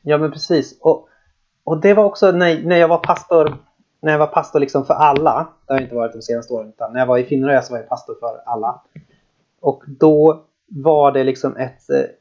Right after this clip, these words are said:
det var bland de, det var också ett arbete som jag gillade väldigt mycket, att, liksom, prata med människor om, eh, deras avlidna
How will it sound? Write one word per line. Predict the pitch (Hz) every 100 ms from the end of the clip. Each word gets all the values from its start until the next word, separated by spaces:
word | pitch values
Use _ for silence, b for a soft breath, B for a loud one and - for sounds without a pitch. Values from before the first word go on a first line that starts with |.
| _ -
det | 170
var | 185
bland | 165 165
de, | 156 147 143 -
det | 165
var | 202
också | 202 -
ett | 190
arbete | 185 208 240
som | 160
jag | 143
gillade | 156 147 143
väldigt | 131
mycket, | 139 135 -
att, | 135 - -
liksom, | 135 - 123 123 _ _ _ _ _ _ -
prata | 170 185 175 151 147 -
med | 190 165
människor | 143 131 - 127 123 -
om, | 180 196 165 131 127 131 _ _ -
eh, | 127 120
deras | 127 117
avlidna | - 147 127 135 190 202 120 120